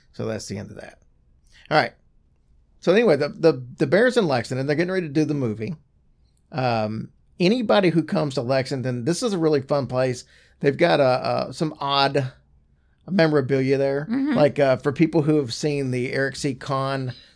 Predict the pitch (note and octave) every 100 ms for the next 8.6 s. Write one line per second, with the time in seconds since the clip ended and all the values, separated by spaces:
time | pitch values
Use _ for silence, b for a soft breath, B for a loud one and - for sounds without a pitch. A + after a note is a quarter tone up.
0 | - C3+ C#3+ C#3+ B2+ C3 C3 B2+ B2+ B2+
1 | A#2+ B2 C3 B2 C#3 B2 A#2+ B2 C#3 C3+
2 | B2+ A#2+ A#2+ A#2 A2 A2+ A#2 A#2 A2 A2+
3 | A2 - b b - C#3 C#3 C3 B2 A#2+
4 | A2+ A2 B2 A#2 A#2+ A#2+ A#2 A#2+ C3+ B2+
5 | C3 B2 A#2+ A2+ B2+ A#2 B2 A2+ A2+ A2
6 | A2 - C3+ A#2+ A2+ A2 _ _ _ _
7 | _ _ _ - E3 D#3+ D3 C3 G#2+ A2+
8 | C#3+ C#3 C3 A2+ G#2+